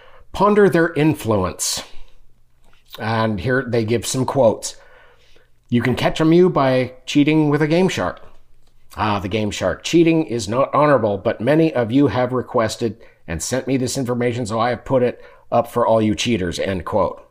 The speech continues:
Okay. Quote, "The Moonstone evolves certain Pokemon, such as Clefairy,"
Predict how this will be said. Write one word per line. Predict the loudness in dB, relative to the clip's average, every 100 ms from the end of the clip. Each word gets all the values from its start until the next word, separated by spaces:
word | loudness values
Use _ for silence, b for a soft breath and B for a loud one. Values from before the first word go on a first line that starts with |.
| -20 _ -20 _ -20 -20 -20 -20
Okay. | -8 -6 -6 -12 -20 -20 B B B B B B
Quote, | 0 2 2
"The | 2
Moonstone | 4 4 4 2 4
evolves | 2 2 0
certain | 0 0 0 0
Pokemon, | 0 0 0 -2 -2 -8
such | -4 -4 -2
as | -4 -4 -12 -8
Clefairy," | 0 2 2 2 4 2 0 -6